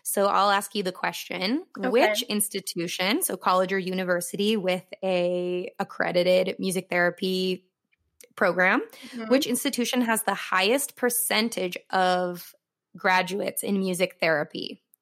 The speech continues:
Speaker 1: So of all of the graduating students from this school in this year, which institution had the highest piece of that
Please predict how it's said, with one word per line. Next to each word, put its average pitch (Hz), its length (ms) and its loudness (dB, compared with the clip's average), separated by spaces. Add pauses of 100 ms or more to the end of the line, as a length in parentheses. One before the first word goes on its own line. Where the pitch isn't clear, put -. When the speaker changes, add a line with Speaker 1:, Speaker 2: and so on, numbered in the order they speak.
(380)
Speaker 1:
So - 240 2
of 175 180 0
all 262 460 6
of 277 120 -4
the 302 80 -4
graduating 254 640 -2
students 185 560 -6
from 185 300 -4
this 196 240 -6
school 196 420 2
in 190 160 -2
this 208 260 0
year, 180 520 0 (560)
which 254 460 2
institution 214 920 -4 (180)
had 185 480 2 (300)
the 196 80 -2
highest 240 640 0
piece - 260 -2
of 220 140 -2
that 185 200 2